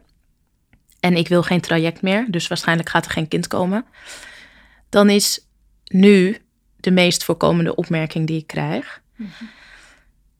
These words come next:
Speaker 1: "Hebben jullie al gedacht aan adopteren? En sta je open voor een pleegkind? Zouden jullie niet, eh, misschien zaadceldonatie kunnen proberen?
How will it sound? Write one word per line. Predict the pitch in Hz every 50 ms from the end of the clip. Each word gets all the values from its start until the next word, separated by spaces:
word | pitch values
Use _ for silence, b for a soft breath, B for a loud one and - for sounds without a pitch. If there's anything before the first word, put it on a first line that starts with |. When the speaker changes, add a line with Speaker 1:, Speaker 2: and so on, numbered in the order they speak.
| _ _
Speaker 1:
"Hebben | - 226 233 240
jullie | 247
al | 247 233
gedacht | - 220 233 226 - -
aan | 214 226
adopteren? | 214 214 - - 247 262 233 165 156 143 - _ _ _ _ _ _ _ _ _ _ _ _ _ _ _ _ - - _ _
En | - 208 -
sta | - - 247
je | 247 - -
open | 247 247 - -
voor | - 220
een | 202
pleegkind? | - 214 226 247 - - - 160 151 151 147 - - - _ _ _ _ _ _ B B B B B B B B B _ _
Zouden | - - - - 269 277 285 269
jullie | 262 247 254 240
niet, | 247 247 240 - - -
eh, | 233 220 220
misschien | 214 208 202 - - - 208
zaadceldonatie | - - 277 339 - - - 196 180 170 165 180 175 170 170 165 - - - -
kunnen | - 170 160 160
proberen? | 151 - 160 151 160 156 151 151 160 165 156 -